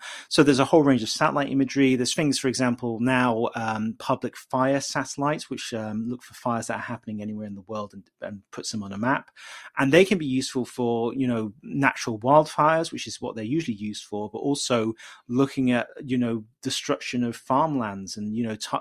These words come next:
burning of villages and stuff like that. And that's what they've been used for. Um, I mean, there's a, there's, uh, aircraft tracking websites that are very useful to seeing where, you know, aircraft have been,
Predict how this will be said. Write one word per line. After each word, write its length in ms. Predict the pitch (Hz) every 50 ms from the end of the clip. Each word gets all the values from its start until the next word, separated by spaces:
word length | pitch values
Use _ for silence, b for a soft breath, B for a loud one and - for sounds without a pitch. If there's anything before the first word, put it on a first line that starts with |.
| - 117 -
burning 340 | 131 131 127 123 123 117 110
of 100 | 101 -
villages 440 | 131 131 151 143 - - 98 - -
and 60 | 95
stuff 300 | - - - 104 - -
like 180 | 104 98 - -
that. 200 | 123 135 113 -
And 120 | 92 110
that's 200 | 120 - - - _
what 320 | 110 - 135 127 - -
they've 180 | 117 107 - -
been 180 | - 101 104
used 260 | 110 123 143 143 - -
for. 260 | - - - - - B B B B B B B B B
Um, 560 | - 123 123 120 120 117 120 120 120 135 - - _ _ -
I 60 | 143
mean, 140 | 147 147 127
there's 200 | 160 156 143 -
a, 240 | 151 147 143 131 -
there's, 300 | - 147 135 - - - _ _ _ _ _ _ _ _ - -
uh, 180 | 139 135 131 -
aircraft 440 | - 151 160 156 - 156 143 - -
tracking 320 | - 147 135 139 147 139
websites 500 | 139 143 139 139 - - 143 143 - -
that 100 | - -
are 20 | 120
very 200 | 110 123 117 113
useful 440 | 110 117 120 117 - - 117 110 107
to 120 | - 117
seeing 340 | - - - 110 107 107 107
where, 300 | 107 104 104 107 104 104
you 120 | 107 107
know, 100 | 107 101
aircraft 440 | 101 107 113 117 - 110 101 - -
have 160 | 113 104 - -
been, 460 | 113 110 113 110 110 110 110 104 107